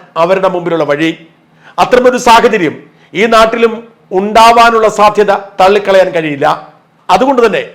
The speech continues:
കേരളത്തിലും ഇത് സംഭവിച്ചു കഴിഞ്ഞിരിക്കുന്നു എന്ന് വിശ്വസിച്ച് ജനം ഇത് ഷെയർ ചെയ്തു എന്ന് മാത്രം. കേരളത്തിൽ ഇങ്ങനെയൊക്കെ സംഭവിച്ചാൽ അത്ഭുതപ്പെടേണ്ടതൊന്നുമില്ല. പോലീസ് ആത്മവീര്യം ഇല്ലാത്തവരായി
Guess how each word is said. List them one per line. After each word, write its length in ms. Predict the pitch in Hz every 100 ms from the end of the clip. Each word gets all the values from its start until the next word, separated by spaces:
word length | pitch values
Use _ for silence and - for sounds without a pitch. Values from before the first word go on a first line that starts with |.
| - _ _ 180
കേരളത്തിലും 460 | 208 233 240 233
ഇത് 100 | 226
സംഭവിച്ചു 460 | 220 214 208 214 220
കഴിഞ്ഞിരിക്കുന്നു 680 | 208 208 208 214 208 214 -
എന്ന് 200 | 190 202
വിശ്വസിച്ച് 460 | 202 202 196 185 151 - - _ _
ജനം 300 | 139 175 208
ഇത് 280 | 202 196 - - _ 185
ഷെയർ 280 | 185 202
ചെയ്തു 260 | 196 180 165
എന്ന് 160 | 156 151
മാത്രം. 420 | 139 139 151 151 - _ _ _ 156
കേരളത്തിൽ 540 | 180 196 208 196 196 175
ഇങ്ങനെയൊക്കെ 380 | 190 214 202
സംഭവിച്ചാൽ 560 | 196 196 196 196 190 180 - - _
അത്ഭുതപ്പെടേണ്ടതൊന്നുമില്ല. 1400 | 156 190 185 208 202 190 185 180 165 156 151 147 - - _ _ _ _
പോലീസ് 580 | 160 185 202 202 202 190 - -
ആത്മവീര്യം 640 | 160 208 240 226 208 202 202
ഇല്ലാത്തവരായി 760 | 202 196 208 196 196 190 190